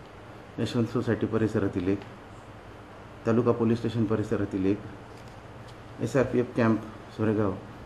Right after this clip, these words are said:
परिसरातील एक, आयकर कॉलनी परिसरातील एक व एक रुग्ण हा मोहोळ तालुका,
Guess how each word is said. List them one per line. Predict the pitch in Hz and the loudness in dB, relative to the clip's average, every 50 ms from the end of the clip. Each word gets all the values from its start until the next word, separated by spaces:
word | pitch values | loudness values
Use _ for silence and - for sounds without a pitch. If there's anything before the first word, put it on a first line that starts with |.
| - - - | -16 -4 -2
परिसरातील | 117 107 110 113 113 101 98 95 - 90 92 | 0 0 2 2 2 0 0 -2 -2 0 2
एक, | 104 110 - - - - - - - - - - - - - - | 0 0 0 -6 -12 -14 -16 -16 -16 -16 -16 -16 -16 -16 -8 -4
आयकर | 117 120 120 139 123 | -2 0 2 2 2
कॉलनी | 120 123 117 117 113 | 4 6 6 6 6
परिसरातील | 113 113 110 110 107 113 101 104 98 - 98 87 | 6 4 2 2 2 2 2 2 0 0 2 2
एक | 101 104 - - - - - - - - - - - - - - - - - - - - | 2 0 0 -4 -12 -16 -16 -16 -16 -16 -16 -16 -16 -16 -16 -16 -16 -16 -16 -14 -6 -4
व | 120 | 2
एक | 82 147 151 143 139 | 8 8 8 10 8
रुग्ण | 135 123 123 123 123 95 92 - - - - | 6 6 6 6 6 4 4 2 -4 -2 2
हा | 113 | 4
मोहोळ | 117 117 120 117 123 120 | 6 6 6 6 4 6
तालुका, | 120 117 110 113 - 110 104 98 | 6 6 6 6 4 4 2 2